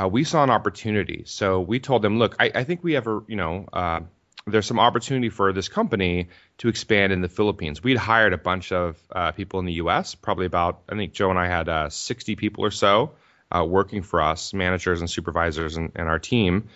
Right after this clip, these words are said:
And we said, "Look, you know, we wanna expand this business. Why don't we try to do so in the Philippines?" They said, "Oh, well, we don't wanna own an office. We don't wanna <laughs> be,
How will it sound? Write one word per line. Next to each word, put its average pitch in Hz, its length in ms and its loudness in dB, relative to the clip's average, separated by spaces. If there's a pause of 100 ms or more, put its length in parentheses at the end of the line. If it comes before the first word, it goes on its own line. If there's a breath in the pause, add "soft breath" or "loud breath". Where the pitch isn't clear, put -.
(460 loud breath)
And 110 240 4
we 120 60 4
said, 127 220 2
"Look, 156 200 4
you 120 120 0
know, 110 80 4
we 123 100 4
wanna 147 160 4
expand 160 420 2
this 127 120 -2
business. 92 500 0
Why 107 140 2
don't 131 100 4
we 143 80 0
try 107 260 2
to 101 120 -2
do 87 200 -2
so 87 260 2
in 110 60 0
the 143 60 0
Philippines?" - 640 -2 (340 soft breath)
They - 60 -4
said, 92 160 0
"Oh, 127 200 8
well, 104 120 4
we 117 100 4
don't 131 140 0
wanna 107 200 4
own 92 400 -2
an 90 100 -6
office. 92 500 0
We 92 80 -4
don't 92 100 -2
wanna 101 180 0
<laughs> 92 120 -2 (100)
be, - 160 -2